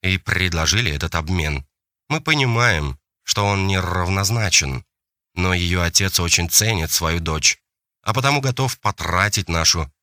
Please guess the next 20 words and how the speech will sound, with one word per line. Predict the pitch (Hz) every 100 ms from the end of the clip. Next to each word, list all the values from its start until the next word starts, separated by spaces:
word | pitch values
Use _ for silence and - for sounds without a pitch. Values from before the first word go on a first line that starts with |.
| _
единственную | 107 123 98 120 107 - 85 85 82 -
инициацию | 95 90 - 87 90 - 90
на | 87 85
тебя. | 85 78 73 67 _ _ _ _
Ведь | 113 120
нам | 123 127
нужен | 127 117 110
кто-то, | 107 - 123 147 - 78 69 - _ _
кто | - 156
сможет | 147 143 131 139 120
выжить | 123 127 120
в |
любой | 120 120 85 82
ситуации. | 92 87 80 73 - 76 71 67 - _ _ _ _
Не | 87 95
знаю | 101 98 95
почему, | 92 95 101 131 120
но | 85 85
Таная | - 95 90 87 90
уверена, | - 98 127 98 82 85 85 80